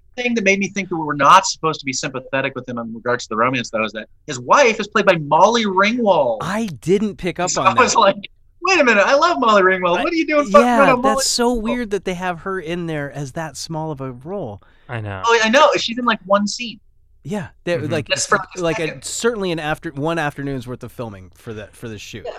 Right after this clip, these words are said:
Speaker 2: right?
Speaker 3: Well, I al-,
Speaker 1: Totally.
Speaker 3: I love what they do in order to make it seem like he's in a, so with Before Sunset, like, a lot of that movie <laughs> is
Speaker 2: Go
Speaker 1: Back to
Speaker 2: on.
Speaker 1: it.
Speaker 3: is
Speaker 1: Before
Speaker 3: Ethan
Speaker 2: Wait, Before Sunset?
Speaker 3: Yes.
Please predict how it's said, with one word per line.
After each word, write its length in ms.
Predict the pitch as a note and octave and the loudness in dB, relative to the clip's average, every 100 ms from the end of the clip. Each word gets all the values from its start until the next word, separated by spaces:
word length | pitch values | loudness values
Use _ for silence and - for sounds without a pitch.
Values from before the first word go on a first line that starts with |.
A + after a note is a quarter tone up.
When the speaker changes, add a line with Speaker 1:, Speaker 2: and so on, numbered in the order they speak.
| G#2+ | -12
Speaker 2:
right? 180 | A2+ - | -14 -12
Speaker 3:
Well, 220 | D3+ D3+ | -6 -4
I 140 | D3 C#3+ | -4 -4
al-, 180 | C#3 D#3+ | -4 -6
Speaker 1:
Totally. 120 | - | -10
Speaker 3:
I 120 | D3 C#3+ | -8 -4
love 300 | C#3+ D3+ D3 | -4 -4 -8
what 160 | E3+ | -10
they 120 | E3 | -10
do 600 | D#3 B2+ C#3 C3+ C3 C3 C3 | -12 -10 -8 -6 -6 -8 -10
in 120 | A#2+ | -10
order 260 | A#2+ A#2 B2 | -8 -6 -8
to 200 | G2+ A#2+ G#2+ - - | -10 -12 -12 -20 -16
make 260 | C#3 A#2 A2+ | -10 -8 -8
it 160 | A#2+ - | -12 -12
seem 360 | - A2 A2 | -10 -8 -8
like 200 | A2 G#2 | -8 -10
he's 200 | - G#2+ | -12 -12
in 120 | A2 G#2 | -8 -8
a, 260 | G2+ G2 G2 _ _ - - - D3+ - | -8 -10 -16 _ _ -20 -20 -20 -20 -14
so 260 | - C#3 | -8 -8
with 240 | C#3 C3 - | -6 -8 -8
Before 320 | C3+ - D#3+ | -10 -8 -8
Sunset, 560 | - C3 A#2 - G2+ - | -6 -6 -6 -8 -10 -10
like, 200 | G2+ F#2+ | -12 -10
a 60 | A#2+ | -8
lot 220 | A2 G#2 | -4 -4
of 80 | B2 | -4
that 180 | B2+ A#2 | -6 -6
movie 420 | A2 G#2+ G#2+ G#2 | -6 -4 -6 -6
<laughs> 180 | - A#2 | -6 -6
is 540 | - - - - - - | -6 -6 -8 -10 -12 -16
Speaker 2:
Go 240 | - E3 - | -10 -8 0
Speaker 1:
Back 320 | B3+ - F#3+ | 4 4 4
to 100 | C#3+ | 0
Speaker 2:
on. 80 | G#2+ | 0
Speaker 1:
it. 60 | C#3+ | -4
Speaker 3:
is 100 | C3 | -4
Speaker 1:
Before 260 | - - G#2 - | -12 -18 -14 -6
Speaker 3:
Ethan 100 | F3+ | 0
Speaker 2:
Wait, 140 | G#3+ | 2
Before 260 | F#3+ F#3 G3 | 0 -2 -4
Sunset? 680 | - - G#3 C#4 C#4+ D#4 - | -2 -2 -2 -2 -4 -6 -6
Speaker 3:
Yes. 540 | D3 B2 - - - | -6 -6 -8 -14 -16